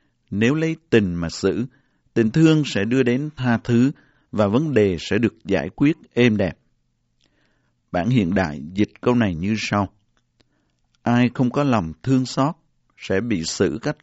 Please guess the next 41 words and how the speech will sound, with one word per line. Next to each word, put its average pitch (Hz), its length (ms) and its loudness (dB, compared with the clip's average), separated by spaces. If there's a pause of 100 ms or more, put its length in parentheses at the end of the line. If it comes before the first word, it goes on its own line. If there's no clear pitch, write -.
không 151 240 0
thương 135 220 0
xót. 139 280 -6 (720)
Nếu 160 120 2
anh 151 140 0
em 139 160 2 (100)
thương 160 200 4
xót 170 280 0
người 104 220 4
khác, 135 300 0 (540)
Đức 139 160 -2
Chúa 170 160 4
Trời 104 320 6
sẽ 90 280 -4 (100)
thương 139 220 4
xót 135 240 -4
anh 110 180 0
em 113 220 4 (460)
và 101 100 0
anh 98 140 -2
em 117 360 0
khỏi 90 320 -2
bị 98 240 -2 (180)
kết 120 180 0
án. 104 280 -2 (1400)
Sứ - 180 0
đồ 135 140 4
Gia 110 180 4
Cơ 123 340 6
nói 123 280 4
đến 160 220 0 (100)
tệ 90 200 2
trạng 78 320 0 (240)
trọng 92 300 -2
giàu 98 320 0 (180)
và 85 180 -8 (160)
khinh 127 280 0
nghèo. 101 180 -2 (840)
Còn 104 180 -2
ngày 101 120 0
nay, 117 300 2